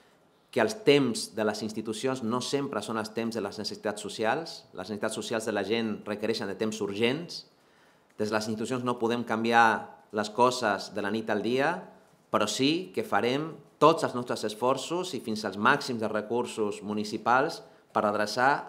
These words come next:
aquesta, aquesta situació. Per tant, assumim aquest compromís amb tota la responsabilitat i cridem també a l'oposició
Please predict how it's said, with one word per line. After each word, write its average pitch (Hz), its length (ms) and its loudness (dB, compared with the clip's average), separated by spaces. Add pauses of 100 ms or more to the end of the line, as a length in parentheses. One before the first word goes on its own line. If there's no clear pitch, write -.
aquesta, 110 640 0
aquesta 107 320 -4
situació. 95 560 -4 (340)
Per 98 140 -6
tant, 117 160 2
assumim 120 400 0
aquest 123 240 -2
compromís 123 560 -2
amb 110 100 -6
tota 123 220 -2
la 110 80 0
responsabilitat 110 1040 0
i 131 80 -4
cridem 143 420 4
també 127 220 -2
a 123 80 -2
l'oposició 113 640 -4